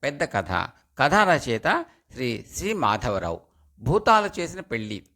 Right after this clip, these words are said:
కైరో సుల్తాన్ వద్ద షమ్స్ అల్దీన్, నూర్ అల్దీన్ అనే యుద్ధ-, ఇద్దరు యువకులు వజీర్లుగా ఉండేవారు. వారిద్దరిలో ఒకరు సుల్తాన్ సొంత వ్యవహారాలు చూస్తూ ఉండేవారు,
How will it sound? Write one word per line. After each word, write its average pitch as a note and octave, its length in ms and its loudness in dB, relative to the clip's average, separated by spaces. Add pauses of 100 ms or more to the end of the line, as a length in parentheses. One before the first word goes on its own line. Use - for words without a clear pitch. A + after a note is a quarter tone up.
(760)
కైరో A3 340 6
సుల్తాన్ G3 420 0
వద్ద C3 540 0
షమ్స్ - 380 -4
అల్దీన్, A2+ 520 -6 (340)
నూర్ A3 220 2 (100)
అల్దీన్ C#3 460 0
అనే D3 240 -2
యుద్ధ-, A2+ 340 -2
ఇద్దరు C3 480 0
యువకులు A#2 520 -2 (320)
వజీర్లుగా F#3 600 4
ఉండేవారు. G#2+ 600 -4 (760)
వారిద్దరిలో E3 880 4 (380)
ఒకరు F#3+ 340 4
సుల్తాన్ F#3+ 480 2
సొంత D#3+ 240 -2
వ్యవహారాలు D#3+ 560 2
చూస్తూ C3+ 400 -4
ఉండేవారు, F#2 520 -2